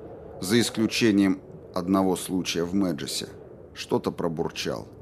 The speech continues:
Он знал, что он сочтёт прекрасным для себя. Надёжное укрытие к тому моменту, как их настигнет снежная буря, что-нибудь существеннее, чем роща деревьев.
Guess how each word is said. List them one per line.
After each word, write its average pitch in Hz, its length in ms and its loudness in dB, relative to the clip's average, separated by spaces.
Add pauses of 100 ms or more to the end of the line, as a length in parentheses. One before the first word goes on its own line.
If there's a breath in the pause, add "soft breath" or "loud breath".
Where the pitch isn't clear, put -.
(680 loud breath)
Он 131 200 8
знал, 139 420 6
что - 340 6
он 139 280 6
сочтёт 123 580 2
прекрасным 107 760 4
для 95 160 4
себя. 92 500 0 (400 loud breath)
Надёжное 107 680 8
укрытие 113 640 6
к - 80 -4
тому 107 280 6
моменту, 113 640 6
как - 240 -2
их 127 200 0
настигнет 107 680 4
снежная 101 600 4
буря, 101 480 0 (300 loud breath)
что-нибудь 101 520 4
существеннее, 107 840 4
чем 95 260 2
роща 90 340 0
деревьев. 80 680 -4